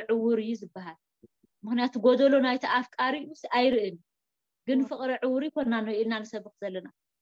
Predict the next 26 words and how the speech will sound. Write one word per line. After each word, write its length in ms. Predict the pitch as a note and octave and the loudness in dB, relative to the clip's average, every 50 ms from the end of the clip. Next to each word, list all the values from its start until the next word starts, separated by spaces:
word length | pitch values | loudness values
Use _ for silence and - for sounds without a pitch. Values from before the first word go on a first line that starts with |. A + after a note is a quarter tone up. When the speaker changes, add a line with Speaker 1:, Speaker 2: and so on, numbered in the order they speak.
| _ _ - | _ _ -8
Speaker 2:
እም። 100 | B3+ B3+ B3 | -6 -4 -2
Speaker 1:
ፍቅሪ 320 | A#3 F4+ - F4+ F#4 F#4 G4 F#4+ F4+ D#4 - | 0 0 0 2 2 4 4 4 4 4 4
ኣበር 340 | C#4 D4 D4 D#4 D#4+ D#4 C4+ | 4 4 4 4 4 4 4
ናይ 200 | C4 C4 B3+ B3+ A#3+ | 4 2 2 2 2
ምርኣይ 480 | A#3 A#3+ A#3 - - G#3+ A3+ C4 D4 D#4+ F4 F4 _ _ _ _ _ _ _ - | 0 0 0 -2 -2 -2 -2 -2 -4 -6 -10 -14 _ _ _ _ _ _ _ -2
ዓይኒ 280 | G#3 A3+ A#3 B3 A#3+ A#3 A#3+ A3 | 0 2 2 4 4 2 2 0
የብላ። 340 | G3+ G3 F#3+ F3+ F3+ E3+ F3 - - _ | -2 -4 -4 -6 -8 -8 -10 -14 -18 _
እንታይ 320 | _ A3 A3+ B3 C4+ C4+ C#4 C#4 | _ -8 -6 -2 -2 0 0 0
ደኣ 140 | - B3 D4+ E4+ - _ _ _ _ _ _ _ _ _ _ _ _ _ - | 0 0 -2 -2 -4 _ _ _ _ _ _ _ _ _ _ _ _ _ 0
ነ-፣ 240 | A#3 C#4+ D#4+ E4 - _ _ _ _ _ - | 2 2 2 2 -2 _ _ _ _ _ -2
እንዳሸፈነት 880 | A3 C4 C4 D#4+ E4+ D#4+ E4 F4+ F#4 F4+ - F#4 F#4+ F#4+ G4 G#4 G#4 _ _ _ _ _ _ _ _ _ _ _ - | 0 2 4 4 2 0 -2 -4 -4 -2 0 0 0 0 -2 -6 -12 _ _ _ _ _ _ _ _ _ _ _ -4
ፅባቐ 460 | - - D#4+ C#4 C4 F4+ F4 F4+ - D#4+ E4 | 0 0 0 2 2 2 2 2 2 2 0
ናይ፣ 180 | D#4 D4 C#4+ C#4+ C4+ C4 A3 G#3+ | 0 2 2 2 2 2 0 0
ናይ 200 | A#3 C4 C4 C4+ | 0 0 2 4
ምውፃእ 400 | B3+ C4+ D4 D4+ D4+ - - - G#3 | 4 4 4 2 0 -4 -6 -6 -6
ባህሪ 260 | G3 G#3 G#3 G3+ F#3+ | -8 -8 -6 -6 -6
እዩ 120 | F#3 F#3+ F3 | -6 -6 -10
ዘሎ። 200 | - F3 D#3+ - - - _ _ _ _ _ _ _ _ _ _ _ _ _ _ _ _ _ _ _ _ A3+ | -12 -14 -14 -16 -16 -18 _ _ _ _ _ _ _ _ _ _ _ _ _ _ _ _ _ _ _ _ -12
Speaker 2:
እም። 80 | A3+ A3 | -6 -4
Speaker 1:
ሕጂ 180 | - - - E4+ - - | -2 -2 0 -2 -2 -2
ከምኡ 340 | - D#4+ F4+ F#4+ F#4+ D#4 | 0 0 2 2 2 0
እዩ 140 | E4+ F4 E4+ D4+ | 2 4 4 6
ዝጎድለና። 480 | B3 C4 C4+ B3 A#3 A3 A3 A3 G#3+ G#3 | 6 6 6 4 4 4 2 0 0 0
ንሓድሕድና 540 | G#3 A#3+ - D#4 E4 D#4 - D#4 C#4+ C#4+ D4+ D#4 D#4 E4 E4+ _ _ _ _ _ _ - | -2 -4 -4 -4 -4 -4 -4 -4 -2 0 0 0 0 -2 -6 _ _ _ _ _ _ -14
ከም 280 | A#3 - D#4 E4 F4 E4+ | -8 -4 -2 -2 -2 -4
ስለ 160 | E4+ - E4 | -4 -4 -2